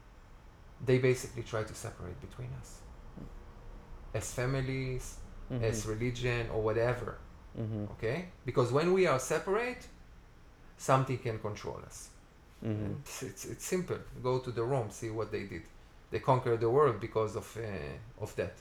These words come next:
Speaker 1: of this system.
Speaker 2: Of divide and conquer.
Speaker 1: Divide and conquer. That's it. Very
Speaker 2: Yeah.
Speaker 1: simple. So for me, I don't go to conspiracy. I love everybody. Also the people that making harm.
Speaker 2: Mm-hmm.
Speaker 1: I love them too. Why?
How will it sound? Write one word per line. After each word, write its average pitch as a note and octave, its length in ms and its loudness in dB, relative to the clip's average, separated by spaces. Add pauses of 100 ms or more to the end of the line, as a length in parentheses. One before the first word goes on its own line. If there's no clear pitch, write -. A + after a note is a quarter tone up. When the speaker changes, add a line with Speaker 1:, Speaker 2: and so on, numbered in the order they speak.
(440)
Speaker 1:
of A2 160 2
this A#2+ 140 2
system. - 320 -6 (260)
Speaker 2:
Of G#2+ 200 4
divide A2 320 8
and G2 140 4
conquer. G2+ 280 2
Speaker 1:
Divide C#3 380 6
and D#3+ 120 -4
conquer. G3 340 -6 (120)
That's A2 180 -4
it. A2 80 -2
Very B2 120 6
Speaker 2:
Yeah. C#3 60 4 (120)
Speaker 1:
simple. D3 200 -6 (360)
So B2+ 160 4
for B2+ 220 4
me, E3+ 640 2 (560)
I D3 180 8
don't E3+ 280 4
go F3 180 6
to E3 120 -4
conspiracy. D3+ 840 -2
I C#3 200 6
love D3 240 4
everybody. C#3+ 580 4
Also E3 460 4
the B2+ 100 2
people C#3 300 0 (120)
that A#2 120 -2 (380)
making A2+ 400 -2
harm. F#2 340 -6 (680)
Speaker 2:
Mm-hmm. G2+ 340 0
Speaker 1:
I A2 160 2
love A2 200 4
them G2+ 220 -6
too. - 60 -14 (880)
Why? C#3+ 340 4